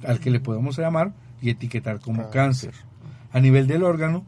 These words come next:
Speaker 1: si se requiere menos tejido para asistir la solución del conflicto, como ya lo vimos en el conducto galactóforo,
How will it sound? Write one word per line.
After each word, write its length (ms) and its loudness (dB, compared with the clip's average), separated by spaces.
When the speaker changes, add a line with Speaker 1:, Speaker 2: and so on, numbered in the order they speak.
Speaker 1:
si 140 -12
se 140 0
requiere 340 0
menos 300 -2
tejido 400 -4
para 160 -2
asistir 320 -8
la 80 -8
solución 380 -2
del 100 0
conflicto, 460 -8
como 180 -6
ya 80 -2
lo 100 0
vimos 220 -2
en 80 0
el 80 -4
conducto 420 -4
galactóforo, 640 -6